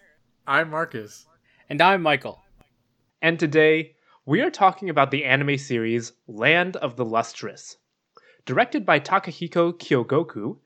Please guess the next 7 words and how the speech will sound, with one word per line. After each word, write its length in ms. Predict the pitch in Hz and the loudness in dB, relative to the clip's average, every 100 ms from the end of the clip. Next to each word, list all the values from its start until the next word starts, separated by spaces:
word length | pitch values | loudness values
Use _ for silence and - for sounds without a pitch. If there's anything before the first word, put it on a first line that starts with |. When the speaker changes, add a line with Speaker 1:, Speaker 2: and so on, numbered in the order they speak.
| _ _ - | _ _ -10
Speaker 3:
and 120 | 135 | -6
produced 380 | 139 175 247 - | -4 -4 -6 0
by 260 | 123 123 | 2 4
Japanese 520 | 120 143 160 180 190 180 | 2 2 0 -4 -6 -6
animation 460 | 135 139 135 135 135 | -4 -2 -2 -2 -8
studio 500 | - 135 120 117 - | -6 -4 0 -2 -2
Orange, 540 | 131 151 92 107 - | -2 -4 -4 -12 -16